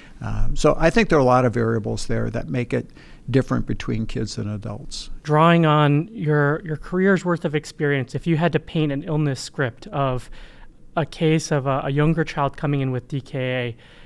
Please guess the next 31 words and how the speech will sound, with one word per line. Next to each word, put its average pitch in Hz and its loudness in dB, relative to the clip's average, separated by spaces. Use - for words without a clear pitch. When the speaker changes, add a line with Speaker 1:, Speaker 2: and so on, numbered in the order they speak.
Speaker 2:
how 180 -4
would 208 0
you 196 0
describe 135 -2
that, 127 -2
uh, 151 -4
including 180 2
some 156 0
of 139 0
the, 143 0
the 147 -4
challenges 147 0
you 135 -2
described 139 -2
of, 123 -4
of 131 -4
maybe 139 -2
multiple 143 -4
visits? 123 -12
Speaker 1:
Well, 196 6
I 180 4
think - 0
we 156 0
anchor 160 0
to 135 0
viral 131 4
illness 131 2
many 120 2
times 117 -4
in 110 -6
kids. - -12